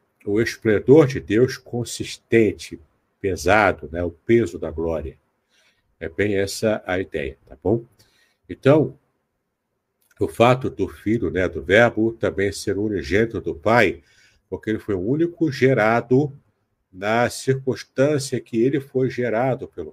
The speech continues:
Pai, tá? Gerar aqui, né, o fato do verbo ser gerado pelo Pai, não quer dizer que o verbo não, nunca existiu e passou a existir quando o Pai o gerou.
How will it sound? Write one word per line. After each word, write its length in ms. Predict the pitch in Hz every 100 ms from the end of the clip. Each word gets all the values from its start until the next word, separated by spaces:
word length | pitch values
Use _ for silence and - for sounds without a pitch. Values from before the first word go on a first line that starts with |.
| _
Pai, 220 | 71 64 _ _ _ _
tá? 280 | 80 87 104 _ _ _ _ _ _
Gerar 520 | - - 98 92 117 107
aqui, 480 | 87 - 127 135
né, 140 | 85 80
o 80 | 76 _
fato 400 | 104 107 87 85
do 200 | - 82 _ _ _
verbo 340 | 101 113 110 87
ser 260 | - 92
gerado 420 | 82 95 87 82 -
pelo 180 | 76 71 -
Pai, 380 | 107 110 80 _ _ _ _ _
não 160 | - 123
quer 240 | 135 127
dizer 400 | 120 85 101 113
que 80 | -
o 80 | 87 -
verbo 400 | 92 110 98 98
não, 240 | 101 110
nunca 260 | - 127 120
existiu 600 | 90 85 - - 135 131
e 40 |
passou 420 | 117 113 98 - 117
a 20 |
existir 560 | 101 90 - - 113 113 _ _ _ _
quando 300 | - 104 104
o 60 | 98
Pai 460 | _ 101 104 110 -
o 160 | 101 104
gerou. 580 | - 104 92 87 76